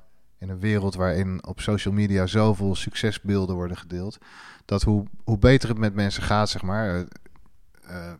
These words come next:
maatschappelijk gezien, hè, of financieel gezien, hoe, hoe, hoe makkelijker het leven ook lijkt. Maar, eh,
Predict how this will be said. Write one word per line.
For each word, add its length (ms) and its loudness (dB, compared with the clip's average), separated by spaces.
maatschappelijk 720 -2
gezien, 280 -4
hè, 120 0
of 120 -4
financieel 520 0
gezien, 300 -2
hoe, 280 0
hoe, 280 -4
hoe 180 -4
makkelijker 540 2
het 120 2
leven 280 4
ook 80 -2
lijkt. 260 2
Maar, 180 -2
eh, 120 -6